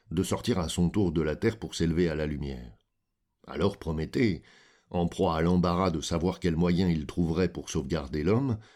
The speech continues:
dérobe à Héphaïstos et à Athéna le génie créateur des arts en dérobant le feu, car sans le feu, il n'y aurait moyen pour personne d'acquérir ce génie ou de l'utiliser.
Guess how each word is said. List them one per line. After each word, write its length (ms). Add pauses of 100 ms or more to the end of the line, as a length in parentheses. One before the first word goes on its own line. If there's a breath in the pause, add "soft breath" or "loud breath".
(320 soft breath)
dérobe 440
à 100
Héphaïstos 640
et 60
à 160
Athéna 580 (140)
le 300
génie 320
créateur 600
des 280
arts 340 (180)
en 180
dérobant 460
le 160
feu, 320 (440 loud breath)
car 240
sans 160
le 120
feu, 300 (340 soft breath)
il 160
n'y 140
aurait 180
moyen 440
pour 200
personne 400
d'acquérir 480
ce 160
génie 420
ou 120
de 120
l'utiliser. 720